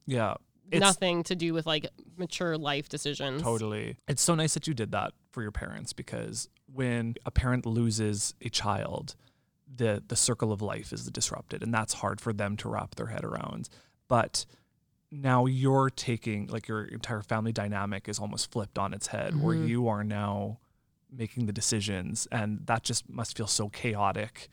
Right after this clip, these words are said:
Speaker 1: but it's what you have to do in the time, right?
Speaker 2: Exactly. And, like, you hear the phrase all the time, "A parent should never have to bury a child." And,
Speaker 1: Yeah.
Speaker 2: like, of course that's true. And so when it happened, I just wanted to make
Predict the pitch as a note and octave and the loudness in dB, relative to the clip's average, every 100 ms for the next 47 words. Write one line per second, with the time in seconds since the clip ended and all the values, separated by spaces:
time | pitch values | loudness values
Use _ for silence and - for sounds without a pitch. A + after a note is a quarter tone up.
0 | - _ A#2+ - C3 - C3 C3 A#2 A2+ | -20 _ -6 -4 -4 -2 0 0 0 -2
1 | - A2 A2 G2+ - G2+ G2+ G#2 B2 - | -2 0 0 -2 -4 -6 -6 -6 -6 -10
2 | - _ _ - E3 E3 D#3 - D#3 D3+ | -20 _ _ -4 -2 0 0 0 0 0
3 | D#3+ D3 D3 - _ _ _ - F3+ D#3+ | -2 -2 -4 -8 _ _ _ -6 -4 2
4 | F3+ F3+ E3+ - E3 D#3+ D#3+ D#3 - C4 | 2 4 0 -2 -2 0 0 -2 -2 2
5 | B3 A3 G#3 - F#3 E3+ - F3 E3 E3 | 4 4 2 0 0 0 0 0 0 -2
6 | - D#3+ D#3+ D#3 D3+ - - - F#3 B3 | -2 -4 -2 -2 -4 -4 -2 0 0 0
7 | F#3+ D#3+ D#3 - D#3 D#3 E3+ - D#3 D#3 | 2 0 0 0 0 0 -4 -2 -2 -2
8 | - D3+ - - - B3 A#3 F3+ F3+ A#3+ | -6 -6 -6 -8 -6 0 2 4 2 -2
9 | - - - - F3 E3+ G3 E3+ - F3 | -10 -20 -8 0 2 4 2 2 2 2
10 | F#3 E3+ D#3+ D#3+ - D#3+ D3+ D#3 D#3 D#3 | 2 2 2 0 -2 0 0 -2 -2 -2
11 | D#3 D#3 _ _ - F#3+ F3 | -2 -6 _ _ 2 4 4